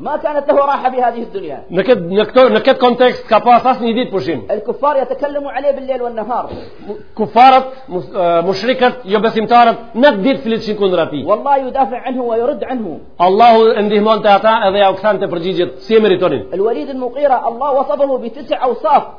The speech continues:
Speaker 1: ما وصف أحد في كتابه بهذه الأوصاف التي وصفها الله للمري-، الو-، الوليد بن المغيرة.
Speaker 2: Walid ibn Mughira, i cilësuar me nënt cilësi në Kur'anin e Kerim, Suratul Qalam, ë, asnjë njeri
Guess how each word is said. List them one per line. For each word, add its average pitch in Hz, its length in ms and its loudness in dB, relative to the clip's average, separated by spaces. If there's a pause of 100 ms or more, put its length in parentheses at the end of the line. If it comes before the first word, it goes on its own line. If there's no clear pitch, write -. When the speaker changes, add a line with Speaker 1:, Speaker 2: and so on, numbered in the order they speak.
(260)
Speaker 1:
ما 233 220 -4
وصف 277 340 -4
أحد 240 240 -8
في 233 120 -14
كتابه 240 560 -4
بهذه 240 260 0
الأوصاف 240 380 -6
التي 233 260 -10
وصفها 240 320 -6
الله 247 320 -2 (240)
للمري-، 226 460 -6
الو-، 214 260 -8
الوليد 208 400 -6
بن 190 60 -6
المغيرة. 156 500 -10
Speaker 2:
Walid 226 280 4
ibn 247 140 2
Mughira, 240 720 4
i 220 100 -2
cilësuar 240 520 2
me 233 140 2
nënt 254 400 4
cilësi 269 420 -2
në 247 80 -2
Kur'anin 233 280 2
e - 40 -6
Kerim, 247 220 0
Suratul 220 340 0
Qalam, 247 300 4 (720)
ë, 185 100 4 (760)
asnjë 269 500 2
njeri 294 320 4